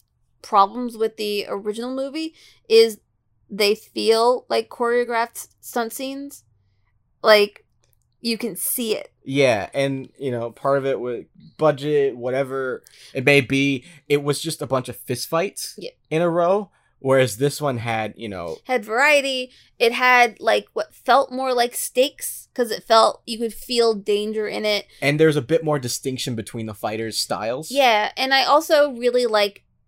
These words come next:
Speaker 1: fight sequences that feel like dances. And so you, and I think that's just by nature of, like, the evolution of both camera work, stunt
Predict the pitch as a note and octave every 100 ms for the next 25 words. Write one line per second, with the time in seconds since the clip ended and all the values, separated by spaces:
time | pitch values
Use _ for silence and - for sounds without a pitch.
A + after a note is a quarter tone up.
0 | _ - - A3+ - - - A#3+ A#3 A3+
1 | A#3+ - - - A3 A3 G3 G3 G3+ G#3+
2 | D4+ D#4 D#4+ - _ _ _ _ _ _
3 | _ _ _ _ - B3 A#3+ C4 A#3+ A#3
4 | A#3+ G#3 _ _ _ - C4+ C4+ C#4 E4+
5 | F4 E4+ D4 - A3 A#3+ A#3 A3 G#3+ G#3+
6 | B3+ A#3 G3+ G#3 G#3 G3+ G3+ G#3+ - G#3+
7 | G#3+ G#3 G#3+ - A3+ G#3+ G#3 G#3+ G3 G3+
8 | G#3+ G#3+ - - B3+ B3 A#3+ A#3 A3+ -
9 | - _ _ _ _ _ - - B3 A#3